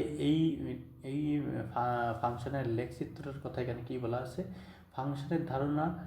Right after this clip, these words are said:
সুস্পষ্ট করার ক্ষেত্রে লেখচিত্রের গুরুত্ব অপরিসীম। ফরাসি গণিতবিদ,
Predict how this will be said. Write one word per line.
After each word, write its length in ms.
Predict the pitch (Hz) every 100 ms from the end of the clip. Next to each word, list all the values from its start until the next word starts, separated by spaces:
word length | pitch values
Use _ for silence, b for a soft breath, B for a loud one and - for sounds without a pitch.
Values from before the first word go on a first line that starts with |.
| B
সুস্পষ্ট 1200 | - - 170 - - 185 - - - - - - 143
করার 380 | 135 127 127 123
ক্ষেত্রে 340 | - - 151 139
লেখচিত্রের 840 | 110 120 - - 147 - 135 139
গুরুত্ব 380 | 135 113 110 - 156 175
অপরিসীম। 580 | - - - - - - - B B B -
ফরাসি 460 | 127 135 139 -
গণিতবিদ, 680 | 147 131 120 120 123 - 160